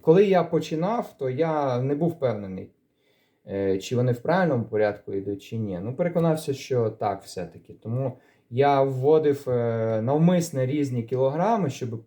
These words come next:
просто себе перевірити. Що можете також і ви робити, якщо боїтеся. Так? Ну, щоб не переплутати, звичайно.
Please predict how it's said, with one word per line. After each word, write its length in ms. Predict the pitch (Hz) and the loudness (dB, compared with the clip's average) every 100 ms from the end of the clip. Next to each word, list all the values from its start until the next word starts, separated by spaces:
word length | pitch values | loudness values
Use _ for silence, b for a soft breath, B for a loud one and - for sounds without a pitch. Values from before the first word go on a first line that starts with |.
| _ | _
просто 420 | 135 143 - 127 | -4 -4 -4 -8
себе 380 | 113 117 107 123 | -6 -6 0 0
перевірити. 840 | 120 117 110 104 98 90 85 - - b b b | 2 -2 0 -2 -2 -2 -4 -10 -20 b b b
Що 220 | _ - | _ -4
можете 360 | 147 131 120 - | 0 2 0 -10
також 360 | - - 120 110 | -10 -6 -4 -2
і 40 | |
ви 180 | 104 117 | 0 2
робити, 500 | 107 95 143 143 113 | 2 2 0 0 -4
якщо 680 | 98 - - 104 101 95 92 92 | -4 -6 -6 -2 0 0 -2 -2
боїтеся. 600 | 104 98 98 82 - - _ _ _ | -2 -2 -6 -8 -10 -20 _ _ _
Так? 140 | 101 | -14
Ну, 120 | 101 127 | -6 -4
щоб 220 | 131 117 | -2 -2
не 80 | 117 | 0
переплутати, 680 | 131 143 175 135 - _ - | 2 2 0 -4 -4 _ -20
звичайно. 420 | _ - - | _ -20 -20